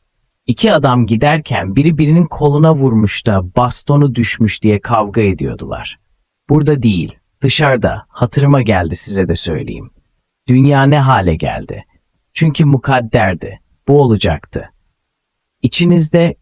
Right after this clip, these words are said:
kırk elli yaşında olan, yirmi yaşındakine benzemiyor, yüzü kırıştı, saçları beyazladı, kuvveti ve eski cevaliyetti ortadan kalkmıştır.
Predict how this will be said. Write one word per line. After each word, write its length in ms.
kırk 380
elli 320
yaşında 480
olan, 460
yirmi 420
yaşındakine 840
benzemiyor, 680
yüzü 340
kırıştı, 500
saçları 580
beyazladı, 760
kuvveti 580
ve 180
eski 400
cevaliyetti 920
ortadan 600
kalkmıştır. 800